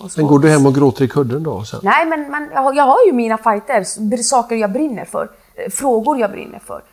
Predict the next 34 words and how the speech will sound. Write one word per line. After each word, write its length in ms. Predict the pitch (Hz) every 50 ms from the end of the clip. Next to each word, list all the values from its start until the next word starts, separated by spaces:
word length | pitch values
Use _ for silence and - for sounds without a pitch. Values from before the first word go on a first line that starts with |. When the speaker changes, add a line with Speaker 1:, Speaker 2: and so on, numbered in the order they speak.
| _ _ _ -
Speaker 1:
Jag, 320 | 202 202 202 196 - - 220
jag 340 | 208 202 196 196 190 190 196
liksom 340 | 190 - 202 196 196 190
brinner 360 | 175 190 247 262 254 233 202 190
om, 180 | 190 185 185 -
om, 220 | - 202 196 190 196
om 160 | - 208 196
feminismen 640 | - - 196 190 185 180 190 190 - - 190 190 185
och 100 | 185 185
representation. 680 | 196 196 196 190 - - 185 185 185 - - 208 202 202
Det 60 | 196
är 140 | 196 180 247
jätteviktigt 680 | 247 240 - - - 220 208 277 - - 214 196 -
för 60 | - -
mig 160 | - - - _ - - - - - _
hur 260 | - 214 208 196 190 180
vi 100 | 196 185
framställer 580 | - 214 202 185 180 - - 240 233 208 190
saker. 420 | 185 - 202 - - - - - - _ _ -
Speaker 2:
Mm. 140 | 123 135 180 - - _ - 202 190 185 180 180 180 185
Speaker 1:
Eh, 60 | 196 202 - _ _
och 120 | - 233
där 180 | 214 226 226 220
känner 200 | 226 233 214 208
jag 100 | 196 190
så 80 | - 185
här, 60 | 185 -
får 200 | - 269 269 247
jag 120 | 220 214 196
det 140 | 196 196 185
utrymmet 460 | 185 180 - 214 220 208 190 190 190
och 80 | 185
den 160 | 185 180 180 180
respekten, 560 | 180 180 - - 233 233 - - - -